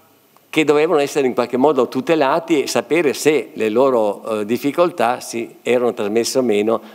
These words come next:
ai loro eredi. Quindi la faccenda era, diciamo, legata sia alla brutalità della Seconda Guerra Mondiale,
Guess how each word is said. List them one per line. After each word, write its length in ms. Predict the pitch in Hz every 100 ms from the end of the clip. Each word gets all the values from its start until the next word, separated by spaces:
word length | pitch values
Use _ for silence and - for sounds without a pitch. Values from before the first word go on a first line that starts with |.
| -
ai 140 | 104
loro 220 | 104 104 104
eredi. 460 | 110 131 101 92
Quindi 280 | - 165 127
la 100 | 135
faccenda 400 | 180 185 104 104
era, 240 | 107 104 - - - _ _
diciamo, 440 | 113 110 113 98 - -
legata 640 | 123 127 120 107 - -
sia 580 | - 180 170 107 - -
alla 400 | 117 117 107 -
brutalità 800 | - 123 127 127 113 110 127 113
della 340 | 104 101 98 - -
Seconda 440 | - 104 117 113
Guerra 240 | 110 110
Mondiale, 540 | 107 107 101 92 82